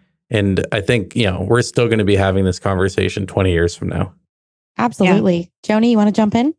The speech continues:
Speaker 3: Yeah, I think to that point, you know, we're thinking of scaling, not we as in the podglomerate, but just, uh, we as in the podcast industry, i-, the scale is happening not just in the sense of,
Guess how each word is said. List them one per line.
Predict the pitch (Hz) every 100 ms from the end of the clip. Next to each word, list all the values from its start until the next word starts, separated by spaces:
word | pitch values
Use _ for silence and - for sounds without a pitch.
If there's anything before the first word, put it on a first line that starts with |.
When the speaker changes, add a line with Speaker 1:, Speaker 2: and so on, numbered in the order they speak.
| _ _ _ -
Speaker 3:
Yeah, | 208 208 190
I | 180
think | 240 240
to |
that | 180 170
point, | 180 185 175 160 -
you | 170 165
know, | 160
we're | - 170 180
thinking | 170 202 196
of | 160
scaling, | - 165 160 156 151 147 - _
not | 175 -
we | 156 151
as | 147 _ _ _ _ -
in | 160
the |
podglomerate, | - 156 226 240 170 -
but | 160
just, | 160 - -
uh, | - 92
we | 131 185
as | 185 165
in | 151 -
the | 156
podcast | 160 151 151
industry, | 160 151 - 156 151 143 - _ _
i-, | - -
the | 190
scale | - 226 233
is | 180 -
happening | 151 160 156
not | 156 156
just | 165 -
in | 151
the |
sense | - 156 -
of, | 151 143